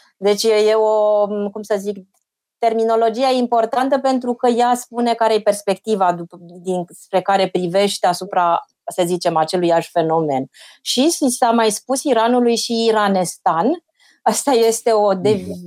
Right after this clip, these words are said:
Speaker 1: derivație, da, este o derivație care are o conotație și ea foarte precisă ideologică. Iranestanul este acel Iran excesiv aflat sub influența sovietică, pentru că,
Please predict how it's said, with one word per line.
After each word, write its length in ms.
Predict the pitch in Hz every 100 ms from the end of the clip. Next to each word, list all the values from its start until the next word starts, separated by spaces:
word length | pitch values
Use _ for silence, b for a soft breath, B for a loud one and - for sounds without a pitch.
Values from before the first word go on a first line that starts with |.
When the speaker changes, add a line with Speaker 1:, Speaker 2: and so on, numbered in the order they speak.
| 180
Speaker 1:
derivație, 840 | 185 190 180 214 240 - - 208 180
da, 100 | 208
este 320 | 190 185 214
o 80 | 190
derivație 640 | 185 190 185 202 247 240
care 240 | 226 202
are 140 | 202 220
o 80 |
conotație 560 | 208 208 190 180 208 202
și 140 | 190
ea 120 | 196 190
foarte 280 | 202 202
precisă 440 | 190 180 170 190 196
ideologică. 840 | 185 175 165 160 190 214 247 285 B B -
Iranestanul 1000 | 214 220 220 208 202 - 247 294 311 277
este 220 | 233 233
acel 360 | 220 208 277 277
Iran 560 | 214 202 208 240 311 311 b -
excesiv 760 | 240 269 - - 226 226 240
aflat 380 | 220 190 - 214
sub 180 | 214 180
influența 500 | 190 180 175 180 175
sovietică, 720 | 170 165 156 147 135 139 - 135
pentru 300 | 139 147 147
că, 140 | -